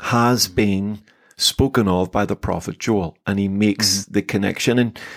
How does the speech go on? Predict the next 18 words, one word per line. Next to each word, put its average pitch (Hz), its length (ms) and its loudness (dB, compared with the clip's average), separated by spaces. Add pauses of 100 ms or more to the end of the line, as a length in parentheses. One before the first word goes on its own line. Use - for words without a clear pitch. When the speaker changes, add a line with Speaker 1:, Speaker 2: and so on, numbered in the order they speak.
(160)
Speaker 1:
and, 135 200 0
and 131 200 0
one 185 120 2
of 220 80 -6
the 214 120 0
interesting 135 420 0
things 110 240 0
that 104 120 2
I've 98 120 -2
observed 98 680 0
is 113 120 0
he 127 100 2
doesn't, 202 400 0 (400)
he 143 80 -2
doesn't 220 520 0
attempt 123 720 -2
to 113 140 0
explain 110 1080 0